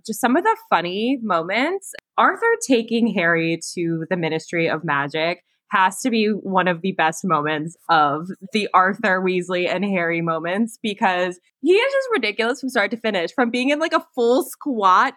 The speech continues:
on, like, the escalator, like, what is happening, to, like,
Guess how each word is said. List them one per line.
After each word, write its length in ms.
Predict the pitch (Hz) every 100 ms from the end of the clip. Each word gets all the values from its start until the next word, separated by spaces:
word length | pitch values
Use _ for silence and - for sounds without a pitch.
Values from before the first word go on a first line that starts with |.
| -
on, 220 | 220 240
like, 200 | 220 220
the 120 | 226 -
escalator, 760 | 214 - 277 262 262 269 285
like, 180 | 233 220
what 260 | 226 240
is 160 | 240 240
happening, 680 | 240 190 226 247 254 269 285 - _ _
to, 140 | - 269
like, 340 | 240 226 220